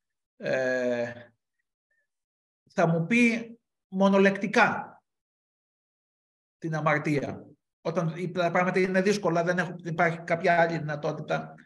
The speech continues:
Ε, θα μου πει, ας πούμε, ε, θυμός, ε, φόνος, ε, ψέμα, κλοπή, ε, με μία λέξη. Ε, θα το καταλάβω.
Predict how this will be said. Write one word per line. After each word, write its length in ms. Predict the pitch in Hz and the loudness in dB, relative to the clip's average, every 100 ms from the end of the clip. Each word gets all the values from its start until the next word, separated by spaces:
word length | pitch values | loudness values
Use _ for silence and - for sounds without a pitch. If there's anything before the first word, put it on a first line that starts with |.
| _ _ _ _ | _ _ _ _
Ε, 200 | - 160 | -4 -2
θα 140 | 185 | 0
μου 100 | 190 | 0
πει, 480 | 196 247 233 - - _ _ | 4 4 2 -2 -14 _ _
ας 200 | - 170 | -14 -10
πούμε, 460 | 226 233 233 - - - _ _ _ - | -8 -2 -2 -4 -10 -20 _ _ _ -12
ε, 560 | - - - - - | -8 -6 -8 -12 -16
θυμός, 600 | - 214 180 151 202 - - _ _ _ _ _ _ | -6 -2 0 0 -2 -10 -20 _ _ _ _ _ _
ε, 1120 | 226 85 80 78 64 50 50 - - - - - - _ _ _ | -2 0 2 2 0 -2 -4 -8 -10 -12 -14 -16 -20 _ _ _
φόνος, 760 | 160 - 170 120 110 - - - - | -4 2 4 2 -6 -14 -20 -20 -16
ε, 160 | 151 139 - | -12 -12 -12
ψέμα, 640 | - 185 135 110 92 - _ _ _ | -2 0 0 -4 -14 -18 _ _ _
κλοπή, 840 | - 160 151 - 156 101 - - - _ _ | -6 -4 -2 0 2 0 -6 -16 -20 _ _
ε, 160 | 214 - | -14 -6
με 180 | 175 | -2
μία 200 | 185 202 | 2 4
λέξη. 580 | 185 180 - - 98 - _ _ _ _ _ | 6 6 2 -6 -14 -20 _ _ _ _ _
Ε, 180 | 196 165 | -6 -4
θα 140 | 190 | -6
το 80 | 208 | -4
καταλάβω. 720 | 208 202 170 107 - - | 0 4 4 2 -2 -12